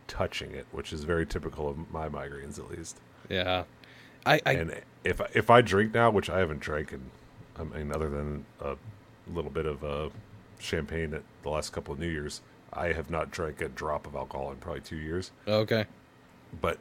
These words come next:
Speaker 1: every time I did, it was almost guaranteed I was getting a migraine the next day,
Speaker 2: Ugh.
Speaker 1: even if I wasn't hungover at all.
Speaker 2: Yeah, that's, to me, there's, like, like, almost any reason is a good enough reason not to drink.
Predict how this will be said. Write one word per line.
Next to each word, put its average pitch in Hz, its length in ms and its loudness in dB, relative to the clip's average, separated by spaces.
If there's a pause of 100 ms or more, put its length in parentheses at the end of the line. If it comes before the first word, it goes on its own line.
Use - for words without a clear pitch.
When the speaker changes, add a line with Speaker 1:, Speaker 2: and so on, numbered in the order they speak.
Speaker 1:
every 98 320 2
time 95 320 0
I 85 120 4
did, 90 400 0 (260)
it 92 120 0
was 85 260 -2
almost 87 400 0
guaranteed 76 500 -4
I 69 100 -4
was 65 140 -8
getting 69 180 -6
a 65 40 -4
migraine 69 420 -8
the 71 60 -10
next - 240 -6
day, - 160 -10 (120)
Speaker 2:
Ugh. 113 320 2
Speaker 1:
even 95 140 4
if 92 80 6
I 92 80 8
wasn't 85 300 2
hungover 80 760 0
at 69 140 -2
all. 65 260 -2 (300)
Speaker 2:
Yeah, 101 340 0 (300)
that's, - 520 2 (1040)
to - 120 0
me, 226 240 6
there's, 110 400 2
like, 98 380 2 (420)
like, 127 240 0 (380)
almost 180 500 6
any 110 260 2
reason 95 420 0
is 87 120 -2
a 87 60 -4
good 90 180 0
enough 87 220 -4
reason 85 320 -4
not 90 180 -4
to - 80 -12
drink. - 420 -8